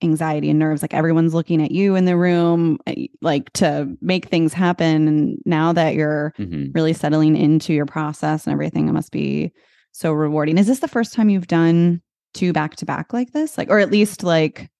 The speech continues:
Speaker 1: I mean, obviously it's so close together, but have you done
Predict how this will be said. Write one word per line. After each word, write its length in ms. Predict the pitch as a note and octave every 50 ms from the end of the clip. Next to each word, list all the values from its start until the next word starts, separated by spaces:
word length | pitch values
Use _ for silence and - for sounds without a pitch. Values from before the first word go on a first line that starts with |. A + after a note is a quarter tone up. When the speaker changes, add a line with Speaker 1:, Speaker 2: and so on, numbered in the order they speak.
| _
Speaker 1:
I 20 | G3
mean, 120 | G3+ F3+
obviously 320 | D#3+ F3+ F3 F#3 D#3+ F3 C#3+
it's 160 | - - -
so 160 | - D#3+ D#3
close 280 | - - D#3 - - -
together, 380 | - F#3 - - - - - -
but 120 | - -
have 160 | E3+ F3 D3+ D#3+
you 80 | D#3
done 540 | D3 D3+ D3+ D3+ D3 D3+ D3 D3+ D#3 F3+